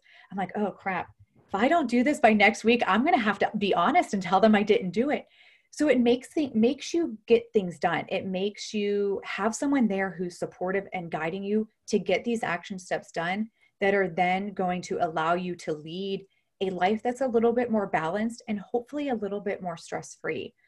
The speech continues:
So that's what I hope for my clients, is that they come out of this with ways to manage their stress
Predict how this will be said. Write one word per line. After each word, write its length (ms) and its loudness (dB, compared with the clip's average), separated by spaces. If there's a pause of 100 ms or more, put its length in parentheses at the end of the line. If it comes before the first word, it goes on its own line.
(200)
So 180 4
that's 380 -2
what 120 -2
I 100 2
hope 320 -2
for 100 -4
my 140 -4
clients, 560 -4
is 160 -6
that 320 -2 (720)
they 640 4
come 200 0
out 200 0
of 120 -2
this 260 -2
with 260 -8
ways 500 -4
to 120 -8
manage 440 -4
their 100 -12
stress 340 -4